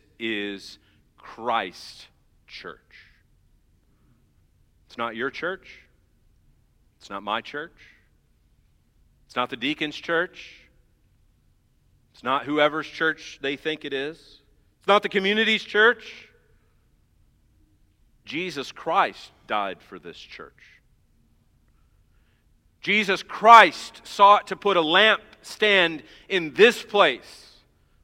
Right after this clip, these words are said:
in nineteen eighteen for his glory, not ours. And how dare we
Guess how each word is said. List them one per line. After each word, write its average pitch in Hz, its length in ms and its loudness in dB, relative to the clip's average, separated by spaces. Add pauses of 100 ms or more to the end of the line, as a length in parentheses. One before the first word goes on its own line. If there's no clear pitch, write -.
(460)
in 190 160 -2
nineteen 226 520 4
eighteen 208 440 0
for 196 240 0
his 262 460 0
glory, 120 520 -6 (800)
not 107 220 -8
ours. 90 180 -12 (1400)
And 202 100 -2
how 277 340 6
dare 262 400 10
we 220 720 0